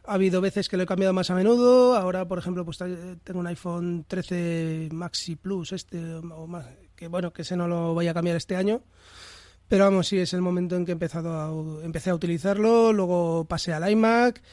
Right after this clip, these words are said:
tengo en casa un Apple T V, tengo, por supuesto, el Apple Watch,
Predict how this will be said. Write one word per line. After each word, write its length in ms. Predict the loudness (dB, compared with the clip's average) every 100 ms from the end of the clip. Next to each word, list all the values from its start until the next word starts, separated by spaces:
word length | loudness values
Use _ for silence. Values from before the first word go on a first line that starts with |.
| -20 -20 -20 -20 _
tengo 180 | -2 0
en 60 | 0
casa 220 | -2 -4
un 80 | -6
Apple 200 | -6 -8
T 100 | -6
V, 580 | -4 -2 -2 -4 -6 -8 _ _ _ _
tengo, 880 | -10 -8 -6 -6 -6 -6 -6 -6 -8 -8 -10 -12 _ _ _ _ _ _ _ -20 -14
por 80 | -12
supuesto, 320 | -8 -8 -6
el 80 | -6
Apple 180 | -4 -6
Watch, 400 | -2 -2 -2